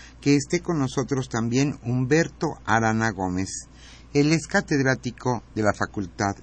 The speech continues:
de Derecho. ¿En qué consistió la reforma laboral? ¿Qué fue lo que se cambió? ¿Cuáles son los puntos álgidos de esta reforma laboral? ¿En qué nos afecta como trabajadores?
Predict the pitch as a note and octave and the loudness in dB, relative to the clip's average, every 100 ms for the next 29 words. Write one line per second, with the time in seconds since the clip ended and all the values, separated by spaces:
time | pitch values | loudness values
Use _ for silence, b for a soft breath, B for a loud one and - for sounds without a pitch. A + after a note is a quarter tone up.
0 | - F2+ G#2+ F#2 G2 D#2+ C#2 G2 D2+ - | -12 -2 0 0 0 0 -2 -6 -6 -12
1 | - B B B B B B - A3+ - | -20 B B B B B B 4 4 6
2 | C4+ B3+ - B3+ A#3 - C#3 - - E3 | 2 2 4 4 4 0 -2 -4 -2 2
3 | F3+ F#3 D#3+ A2+ G#2 - A#2+ B2 A#2+ A#2+ | 4 4 2 0 -4 -2 0 2 2 2
4 | A2 A2+ G#2 F#2 F#2+ G#2 B B B B | 2 4 4 2 0 -6 B B B B
5 | B B - G3+ - G3+ F#3 - - C3+ | B B 4 4 6 4 4 -2 -6 -2
6 | - G#2+ G#2+ G#2+ G#2+ - - B B - | 2 2 2 0 -2 -12 -20 B B 4
7 | A#3 A#3+ A#3 F#3+ F#3+ F3+ E3 - E3 D#3 | 6 8 4 2 2 2 -2 -2 -2 0
8 | D#3 C#3 - - - D#3 F3 - D3 G#2+ | -2 -2 -8 -20 4 6 6 2 -2 0
9 | A#2 G2+ A#2 A#2+ C3 - C#3 C3 B B | -2 0 0 0 0 0 0 0 B B
10 | B - B2 A2+ - C3 B2+ B2 B2 G2+ | B 0 2 2 0 2 2 2 2 0
11 | - - A#2+ A#2+ A#2 G#2+ A2 A2 - b | -4 2 6 6 6 6 4 0 -12 b
12 | b b b F3 F#3+ A#3+ A#3 A3+ - C#3+ | b b b 2 2 6 6 6 4 0
13 | - D3 - D3 C#3 - C3 B2 A#2+ A#2 | 2 0 4 4 4 2 2 2 2 4
14 | G#2+ - A2+ G2+ F#2 G2 | 4 4 4 4 2 0